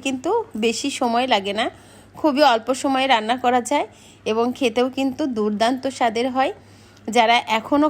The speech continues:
খাননি এভাবে, তারা একবার ট্রাই করে নিতে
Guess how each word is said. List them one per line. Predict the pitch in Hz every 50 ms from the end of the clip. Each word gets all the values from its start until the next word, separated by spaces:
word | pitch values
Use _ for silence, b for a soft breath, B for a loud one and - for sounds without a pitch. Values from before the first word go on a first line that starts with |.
| 294
খাননি | - 277 240 247 247 247 254 254 233
এভাবে, | 214 240 254 240 208 247 294 403 - b b b b b b b - -
তারা | 233 214 220 226 262 359 427 - B B B B B B - - 220
একবার | 226 214 202 247 262 254 -
ট্রাই | 240 202 220 247 -
করে | 247 247 240 285 349 427 - b b b b b b b b b - -
নিতে | 254 247 254 262